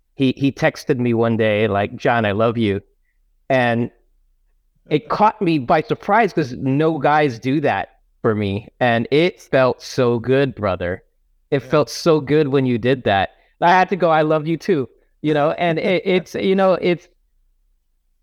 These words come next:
Speaker 1: ah, man, we, that, that's gonna be another podcast, but, you know, w-, one of the things that I, I believe is deficient in, in the cr-, in the church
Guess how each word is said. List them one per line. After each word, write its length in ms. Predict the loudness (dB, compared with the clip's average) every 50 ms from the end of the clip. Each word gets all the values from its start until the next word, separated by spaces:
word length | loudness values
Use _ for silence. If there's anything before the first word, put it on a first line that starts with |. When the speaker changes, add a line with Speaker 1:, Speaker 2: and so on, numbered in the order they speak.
| _ _ _ -2
Speaker 1:
ah, 240 | 0 2 2 2 2
man, 360 | 2 0 0 0 0 0 0
we, 180 | 0 -2 -2 0
that, 220 | 0 0 0 0
that's 160 | 0 -2 -2
gonna 140 | -2 -4 -2
be 120 | -2 -2 -2
another 260 | -2 -2 -4 -4 -6
podcast, 840 | -4 -2 0 0 0 0 -2 -4 -2 -2 -2 -4 -6 -8 -8 -4
but, 260 | -2 0 0 0 -2 _ _ _ _ _ _ _ _ _ -4
you 100 | -2 0
know, 100 | 2 2
w-, 160 | 0 0 -2 -4
one 260 | -4 -2 0 0 2 2
of 100 | 0 0
the 80 | -2
things 440 | -4 -2 -2 0 0 0 -2 -2 -2
that 380 | 0 0 0 0 -2 -6 _ _ _ _ _ _ _ _ _ -4
I, 380 | 0 2 2 2 2 0 -2 -4 _ _ _ _ _ _ _ _ 0
I 160 | 2 2 2
believe 540 | 2 0 0 0 2 2 2 0 0 0 0
is 160 | -2 -4 -4
deficient 800 | -6 -8 -8 -8 _ _ -2 -2 -2 -2 -2 -4 -4 -4 -4 -6 _ _ _ _ _ _ -2
in, 460 | -2 0 0 0 0 -2 -2 -4 -8 _ _ _ _ _ _ -2
in 220 | 0 0 0 0 0
the 440 | 0 2 2 2 0 0 -2 -4 -8 _ _ _ _ _ _ _
cr-, 240 | -12 -6 -2 -2 -2 -2 -2 -2
in 120 | -2 -2
the 80 | -2 -2
church 640 | -6 -6 -2 -2 -2 -2 -2 -6 -10 -14 -14